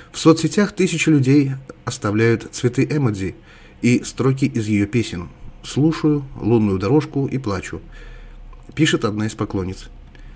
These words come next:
«Теперь эта мелодия будет звучать как реквием». Похороны состоятся в четверг на Ваганьковском кладбище. Трагическое совпадение.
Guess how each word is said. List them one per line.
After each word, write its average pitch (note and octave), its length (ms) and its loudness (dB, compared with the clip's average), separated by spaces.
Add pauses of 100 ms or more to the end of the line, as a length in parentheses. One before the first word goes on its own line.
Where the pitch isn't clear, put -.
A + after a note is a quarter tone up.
(480)
«Теперь C#3+ 260 2
эта E3+ 120 -2
мелодия E3+ 380 4
будет C3+ 200 4
звучать C3 380 0
как C3 320 -2
реквием». G2 420 -2 (1400)
Похороны E3 480 6
состоятся B2 560 0
в A2 60 -6
четверг D3+ 460 2
на B2 260 0
Ваганьковском G#2+ 640 -2
кладбище. A2+ 520 0 (1000)
Трагическое D#3 600 2
совпадение. F#2+ 720 -4